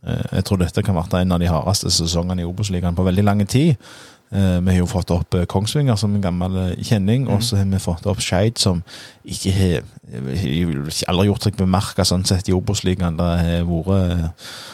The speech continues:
Speaker 1: opprykk og nedrykk. Eh, men det er klart, hvis et lag som Skeid finner ut av det, og, og, eh, det er jo så ek-, det er jo så ekstremt med spillere der borte i det området,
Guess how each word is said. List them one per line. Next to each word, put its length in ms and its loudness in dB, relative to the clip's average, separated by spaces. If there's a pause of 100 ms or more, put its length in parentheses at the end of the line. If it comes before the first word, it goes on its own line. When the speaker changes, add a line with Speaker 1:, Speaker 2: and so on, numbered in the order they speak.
Speaker 1:
opprykk 600 0 (140)
og 120 4
nedrykk. 720 2
Eh, 140 2
men 100 0
det 80 0
er 100 -2
klart, 240 0
hvis 200 -2
et 120 -4
lag 200 2
som 140 -2
Skeid 320 -2
finner 260 2
ut 80 -4
av 120 2
det, 160 2
og, 360 -2
og, 320 0
eh, 160 -2 (880)
det 80 2
er 20 4
jo 80 4
så 160 2 (140)
ek-, 240 -6 (100)
det 80 2
er 40 4
jo 60 2
så 160 2
ekstremt 480 0
med 80 0
spillere 380 0
der 80 2
borte 260 -2
i 120 2
det 120 2
området, 460 0